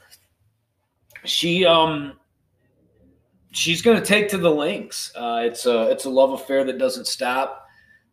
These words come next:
The four and a half inch cup, cup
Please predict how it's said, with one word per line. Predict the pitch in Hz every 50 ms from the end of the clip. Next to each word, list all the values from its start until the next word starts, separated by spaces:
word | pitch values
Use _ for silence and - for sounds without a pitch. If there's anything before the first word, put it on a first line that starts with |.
| _ -
The | 120 113 113 113 110 110 110 107 104 101 101 - _ _ _ _ _ _ _ _ _ -
four | - - 147 139 131
and | 127
a | 135
half | 139 139 135 135 135
inch | 127 117 - - -
cup, | 151 147 143 151 151 - - - - - - - - - - -
cup | - 175 180 175 - - - - - - -